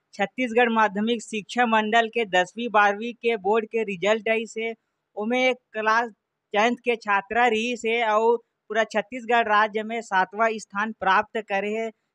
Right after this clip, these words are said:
तब बातचीत करथन सानिया मरकाम जी से।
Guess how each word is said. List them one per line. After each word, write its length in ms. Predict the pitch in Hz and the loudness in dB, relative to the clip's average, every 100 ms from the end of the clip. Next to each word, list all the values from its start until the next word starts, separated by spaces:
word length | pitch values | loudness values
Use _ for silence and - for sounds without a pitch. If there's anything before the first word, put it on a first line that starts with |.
| _ | _
तब 240 | 220 240 185 | 0 0 2
बातचीत 500 | 202 247 - 247 226 | 2 2 -2 -10 -4
करथन 520 | 226 214 - 233 254 240 _ | -2 -2 -4 -4 -4 -8 _
सानिया 360 | - 180 185 208 | -4 -2 -2 -6
मरकाम 480 | 196 170 185 175 165 | -10 -10 -8 -10 -10
जी 180 | 143 139 | -16 -16
से। 260 | _ 151 | _ -20